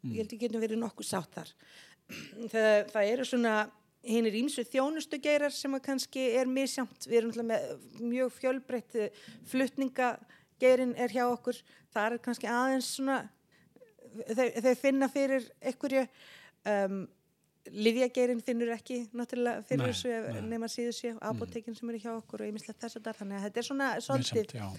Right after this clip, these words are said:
Speaker 2: svolítið misjafnt.
Speaker 1: Já, já. Og ég, bara jafnvel, eh, hérna, framtíðin bara þannig sé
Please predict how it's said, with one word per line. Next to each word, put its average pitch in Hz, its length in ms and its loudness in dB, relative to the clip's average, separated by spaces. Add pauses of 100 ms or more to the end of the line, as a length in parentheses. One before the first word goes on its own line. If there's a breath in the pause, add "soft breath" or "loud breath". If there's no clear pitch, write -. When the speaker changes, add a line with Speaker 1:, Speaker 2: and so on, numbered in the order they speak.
(120)
Speaker 2:
svolítið 269 340 0
misjafnt. 139 380 -10
Speaker 1:
Já, 127 160 -6 (160)
já. 95 160 -10 (540 loud breath)
Og 123 320 -2
ég, 139 480 -4
bara 131 160 2
jafnvel, 123 440 0 (200)
eh, 143 120 -2
hérna, 117 1120 -6 (120)
framtíðin 127 560 0
bara 131 160 0
þannig 131 280 2
sé 127 260 2